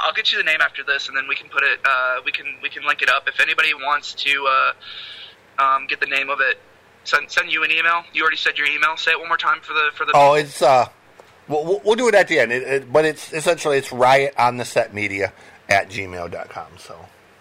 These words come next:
Speaker 2: um,
Speaker 1: Yeah, so I'll go look it up. But it is. It's a five-story
Speaker 2: Nice.
Speaker 1: bookstore that used to be a factory, and you literally go up the old elevators, and each floor is like, "Hey, this is the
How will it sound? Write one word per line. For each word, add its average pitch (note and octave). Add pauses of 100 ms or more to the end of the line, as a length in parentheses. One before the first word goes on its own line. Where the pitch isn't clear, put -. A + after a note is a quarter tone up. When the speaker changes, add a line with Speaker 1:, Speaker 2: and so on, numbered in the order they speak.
(520)
Speaker 2:
um, -
Speaker 1:
Yeah, C3+
so C3+
I'll F#3
go A#3+
look F#3+
it D3
up. C#3+ (200)
But D3
it E3+
is. F#3+
It's C#3+
a C#3
five-story G3 (420)
Speaker 2:
Nice. F#3+
Speaker 1:
bookstore A#2+
that C#3+
used -
to F#3+
be E3
a D3
factory, B2+ (540)
and C#3+
you D3+
literally E3+
go D#3
up E3+
the D3
old D3+
elevators, C#3+ (520)
and C3+
each C#3
floor F3+
is D3
like, D3+
"Hey, F#3+
this F3
is -
the -